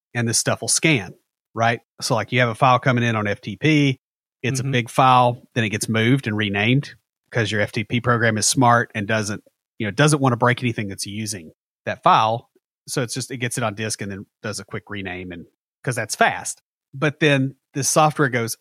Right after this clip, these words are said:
Speaker 1: "Oh, it's a rename. Obviously this file is new, so I'm gonna scan it." And it's a half gigabyte file. And of course, it's not going to let you get a lock on it, but it just showed up in your directory.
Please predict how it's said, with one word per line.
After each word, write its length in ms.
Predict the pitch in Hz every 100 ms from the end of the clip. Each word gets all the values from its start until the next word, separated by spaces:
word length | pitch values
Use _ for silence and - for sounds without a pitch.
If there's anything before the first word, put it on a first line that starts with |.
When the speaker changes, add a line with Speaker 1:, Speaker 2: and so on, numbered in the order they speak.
| -
Speaker 1:
"Oh, 380 | 453 147 95 _
it's 180 | 170 160
a 40 |
rename. 720 | 135 147 269 170 104 101 113 - _ -
Obviously 540 | 160 175 143 - 131
this 220 | 113 117 -
file 460 | 127 117 107 - -
is 180 | 117
new, 360 | 101 185 127 98 - -
so 200 | - 123
I'm 220 | 104 131
gonna 140 | 107
scan 340 | - 165 170 101
it." 140 | - _ _
And 160 | 123 117
it's 160 | 107 120
a 100 | 104
half 280 | 117 98
gigabyte 420 | - 95 95 90 -
file. 480 | 139 98 - - - _ _ _ _ _
And 320 | 139 127 117
of 100 | 110
course, 260 | - 185 139
it's 160 | 139 165
not 260 | 135 113
going 300 | - 127 107
to 140 | - 107
let 260 | 110 -
you 60 | 107
get 120 | 107
a 40 | 90
lock 340 | 101 160 -
on 180 | 95 90
it, 120 | - _ _ _ -
but 80 | 127
it 60 |
just 140 | 107 113
showed 200 | - 123
up 100 | 107
in 60 | 104
your 140 | 90
directory. 600 | 101 120 - - - _